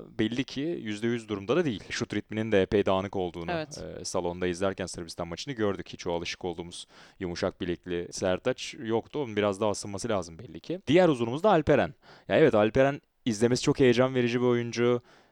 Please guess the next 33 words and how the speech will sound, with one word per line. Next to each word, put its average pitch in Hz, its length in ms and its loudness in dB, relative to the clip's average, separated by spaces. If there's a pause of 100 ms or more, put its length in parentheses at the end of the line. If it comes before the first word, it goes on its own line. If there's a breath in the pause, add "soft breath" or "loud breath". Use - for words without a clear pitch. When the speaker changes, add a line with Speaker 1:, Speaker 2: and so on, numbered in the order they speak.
Speaker 1:
İnsanlar 113 840 0
sabah 117 340 4
kalkıyorlar, 113 800 4
hafta 110 280 0
içi 101 200 -6
işe 110 200 0
ya 110 120 4
da 110 40 2
okula 110 260 2
gitmeden 110 340 2
önce 110 500 2
Houston 113 300 -8
maçının 110 260 -2
Speaker 2:
Evet. 113 100 4
Speaker 1:
özetini 120 220 4
açıyorlar 120 560 4
ve 123 260 6
onun 117 360 -2 (140)
alçak 101 500 4
posta 117 320 4
yaptığı 107 360 2
şeylerden 110 400 4
etkileniyorlar. 131 800 0 (140)
Elbette 98 380 -2
çok - 200 -6
keyifli 107 300 -2
şeyler 107 260 2
sunuyor 139 360 -2
ama 175 180 -2
o 127 140 -2
bir 117 100 0
iki 160 180 -2
dakika, 160 560 0